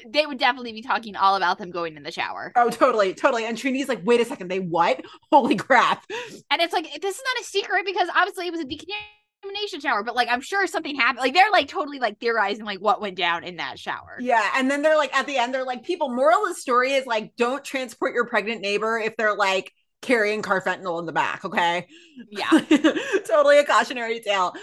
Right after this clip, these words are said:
Speaker 2: I love it so much. I love it.
Speaker 1: Yeah.
Speaker 2: Um,
Speaker 1: We
Speaker 2: Maria
Speaker 1: need to
Speaker 2: and
Speaker 1: have them on the
Speaker 2: Lorena
Speaker 1: po-, yeah, I was gonna say they need to come on the podcast.
Speaker 2: Yes, if you guys are out there, please, please join us. Please. I think we
Speaker 1: Please.
Speaker 2: would have so much fun.
Speaker 1: Please.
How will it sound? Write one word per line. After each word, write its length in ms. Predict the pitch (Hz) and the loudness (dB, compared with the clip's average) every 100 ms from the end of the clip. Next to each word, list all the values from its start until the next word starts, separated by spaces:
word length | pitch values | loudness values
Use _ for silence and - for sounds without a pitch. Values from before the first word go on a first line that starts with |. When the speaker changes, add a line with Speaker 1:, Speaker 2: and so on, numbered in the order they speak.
| 427 339 - | -12 -8 -4
Speaker 2:
I 100 | 208 | -2
love 180 | 202 180 | -2 -6
it 120 | - | -12
so 160 | 160 | -16
much. 340 | - - - - - _ _ _ _ _ - | -14 -18 -16 -18 -20 _ _ _ _ _ -14
I 40 | |
love 180 | 190 - | -12 -12
it. 100 | - | -14
Speaker 1:
Yeah. 60 | - - _ _ 294 302 | -16 -18 _ _ 4 4
Speaker 2:
Um, 120 | 285 | 4
Speaker 1:
We 80 | 311 | 2
Speaker 2:
Maria 220 | 330 392 | 2 2
Speaker 1:
need 60 | - | 2
to 60 | |
Speaker 2:
and 60 | 233 | 4
Speaker 1:
have 160 | 285 262 | 4 4
them 100 | 262 | 2
on 0 | |
the 40 | |
Speaker 2:
Lorena 260 | 277 294 311 | 2 2 -2
Speaker 1:
po-, 60 | - - | -6 -4
yeah, 160 | 214 | -2
I 20 | |
was 80 | 220 | -2
gonna 120 | 220 | -6
say 160 | 214 185 | -10 -8
they 120 | 190 | -10
need 300 | 196 190 196 | -10 -10 -12
to 80 | 196 | -12
come 140 | 208 175 | -10 -12
on 80 | |
the 60 | 170 | -12
podcast. 420 | - - - - - | -14 -16 -16 -18 -4
Speaker 2:
Yes, 300 | 262 294 294 | 0 0 0
if 160 | 254 | -4
you 140 | 254 359 | -2 2
guys 200 | 427 415 | 2 0
are 120 | 359 | -2
out 260 | 202 202 214 | 0 0 0
there, 340 | 247 254 - _ | -2 -2 -4 _
please, 480 | - 330 294 247 - _ | -6 -4 -4 -6 -14 _
please 320 | 440 392 370 | 0 2 2
join 240 | 220 143 | -2 -4
us. 380 | 156 139 185 - _ _ _ _ _ | -6 -6 -10 -16 _ _ _ _ _
Please. 560 | - 277 220 107 - - _ _ _ - | -6 -4 -4 -6 -12 -20 _ _ _ -4
I 80 | 262 | -2
think 160 | 277 | -2
we 60 | 294 | -4
Speaker 1:
Please. 40 | |
Speaker 2:
would 80 | 302 | -2
have 120 | 311 | -2
so 120 | - 196 | -4 -8
much 160 | - | -12
fun. 260 | - - - _ _ _ _ _ - | -16 -18 -20 _ _ _ _ _ -20
Speaker 1:
Please. 320 | - - | -20 -20